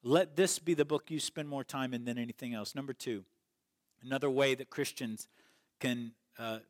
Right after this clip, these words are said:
be unfruitful. <clears throat> Greedy, false dealings, and committing abominations. In Jeremiah eight, God accused Israel of perpetual backsliding.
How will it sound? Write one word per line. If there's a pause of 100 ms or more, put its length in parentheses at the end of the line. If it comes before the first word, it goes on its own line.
be
unfruitful. (960)
<clears throat>
Greedy, (560)
false
dealings, (320)
and
committing
abominations. (1160)
In
Jeremiah
eight, (560)
God
accused
Israel
of
perpetual
backsliding.